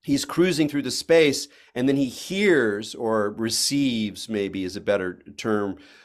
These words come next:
the master word incoming, indicating that the next signal is gonna be legit, 'cause that's what the master word does. The master word, it's almost like cryptography, where the master word is like,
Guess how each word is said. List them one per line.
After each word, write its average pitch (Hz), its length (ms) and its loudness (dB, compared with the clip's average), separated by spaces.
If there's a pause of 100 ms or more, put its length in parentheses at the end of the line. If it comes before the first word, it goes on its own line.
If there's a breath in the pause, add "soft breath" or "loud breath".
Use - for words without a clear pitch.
(140 loud breath)
the 117 180 0
master 135 540 0
word 123 420 -4
incoming, 113 920 0 (300)
indicating 151 880 2
that 110 140 -4
the 123 80 -4
next 135 320 0
signal 107 680 -4 (100)
is 117 160 -8
gonna 120 220 2
be 113 200 2
legit, 117 880 0
'cause 107 120 -12
that's 123 240 -2
what 113 100 -14
the 110 80 -4
master 104 400 -4
word 98 260 -4
does. 143 280 2
The 98 80 -8
master 113 360 -4
word, 113 320 -2 (180 loud breath)
it's - 120 -6
almost 190 240 2
like 127 160 0
cryptography, 139 760 0
where 104 140 -4
the 104 80 -10
master 151 340 0
word 139 160 2
is 110 140 -4
like, 113 220 2